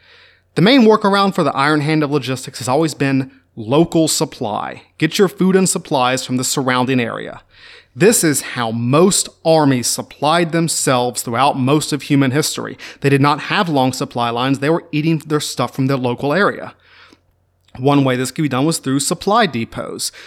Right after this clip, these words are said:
You stock up on food at places your army will be stationed or along its line of march. Generals like Alexander the Great or Caesar or Napoleon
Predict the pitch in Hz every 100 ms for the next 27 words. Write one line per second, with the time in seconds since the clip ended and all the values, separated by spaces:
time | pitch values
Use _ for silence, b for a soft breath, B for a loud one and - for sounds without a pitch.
0 | B _ 208 - 143 120 131 127 123 151
1 | 165 185 - 123 139 131 139 131 120 127
2 | 127 156 - - 208 214 - 98 110 113
3 | 113 123 147 143 117 120 117 180 214 -
4 | - - b b b - 123 143 233 120
5 | 92 - 120 _ 120 151 165 165 170 165
6 | 151 120 120 107 - 127 - - - 151
7 | 120 107 - 131 120 117 - - 147 139
8 | 117 95 -